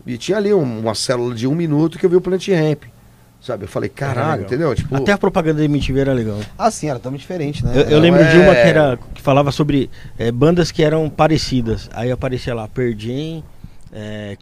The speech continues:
Speaker 2: Creed e Stone Temple Pilots.
Speaker 1: E, e é, e é um paradoxo
Speaker 3: Beatles
Speaker 1: interessantíssimo,
Speaker 2: também.
Speaker 1: porque
Speaker 2: É.
Speaker 1: você pega uma, uma liberdade, é, pela internet de,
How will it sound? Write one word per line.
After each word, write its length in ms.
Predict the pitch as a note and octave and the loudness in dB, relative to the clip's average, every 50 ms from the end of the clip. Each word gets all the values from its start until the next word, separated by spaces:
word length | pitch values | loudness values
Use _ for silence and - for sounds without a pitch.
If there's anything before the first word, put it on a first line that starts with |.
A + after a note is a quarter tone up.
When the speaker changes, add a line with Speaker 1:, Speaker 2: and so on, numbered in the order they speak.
| - | -12
Speaker 2:
Creed 840 | - A#2+ A#2+ C#3+ D#3+ F3 F#3 F3+ E3+ D3 C#3+ D3 D#3 D3+ D3 D3 D3 C#3+ - - - - - - | -6 -2 0 0 0 0 -2 -4 -4 -6 -6 -4 -2 -2 -2 -4 -6 -10 -14 -18 -20 -20 -16 -12
e 840 | A2 A#2 A#2+ B2 B2 B2 A#2+ A#2+ A#2 A2+ A2 A2 G#2 G#2 G2+ G#2 - - - - - - - - | -10 -8 -6 -6 -6 -6 -6 -6 -6 -8 -8 -10 -12 -12 -12 -14 -14 -14 -16 -20 -20 -20 -20 -14
Stone 260 | - - E3 D#3+ - | -2 2 2 2 2
Temple 280 | - E3 C#3 - D3 | 2 -2 -2 -2 -4
Pilots. 380 | B2+ - B2+ A#2+ A2+ G#2+ G#2+ G2+ | -2 -2 -2 -2 -2 -2 -4 -4
Speaker 1:
E, 40 | C3 | -2
e 40 | D#3+ E3 E3 | 0 2 4
é, 120 | E3+ F3 D#3 | 4 4 4
e 40 | D#3+ | 4
é 40 | |
um 60 | E3+ D#3 | 2 4
paradoxo 520 | - F#3 F#3+ F3 E3 F#3 F3+ - - F#3+ | 4 4 6 6 6 4 2 2 -2 -4
Speaker 3:
Beatles 300 | G3 C3+ G3 G3+ G#3 D#3+ | 0 2 4 4 4 4
Speaker 1:
interessantíssimo, 440 | - G#3 D#3+ C#3+ D#3+ D3 - D3+ D#3 | 4 4 4 4 4 2 2 2 2
Speaker 2:
também. 80 | D#3 | 2
Speaker 1:
porque 140 | D#3 C#3 D#3+ | 2 2 2
Speaker 2:
É. 20 | E3 | 2
Speaker 1:
você 200 | E3+ D#3 - E3+ | 2 0 0 0
pega 240 | - E3 E3+ E3 | 2 2 2 2
uma, 380 | F3 E3+ E3+ E3 D#3+ C#3+ B2 G#2+ - - - - - - - - - - | 2 0 2 2 2 0 0 -2 -6 -12 -20 -20 -20 -20 -20 -20 -14 -6
uma 160 | - B2+ C#3 | -2 0 0
liberdade, 800 | C3 D3+ C#3+ D3+ C3+ B2 G#2+ D3+ D#3 D#3 D3+ C3+ G#2+ G2 E2+ - - - - - - - | 2 2 2 2 2 2 4 4 6 6 4 2 0 -6 -12 -12 -16 -20 -20 -20 -14 -8
é, 360 | - A2+ A#2 A2+ G#2+ G#2 F#2+ | -4 -2 0 0 0 -2 -4
pela 180 | - A#2+ A#2+ A#2+ | -4 -4 -4 -2
internet 520 | A#2 C3 A#2+ A#2 B2 C3 B2+ A2+ - G#2+ | 0 -2 -2 0 0 0 0 -2 -4 -10
de, 360 | G2+ G2+ A2 G#2+ G#2 F#2+ E2+ | -10 -8 -8 -6 -8 -8 -10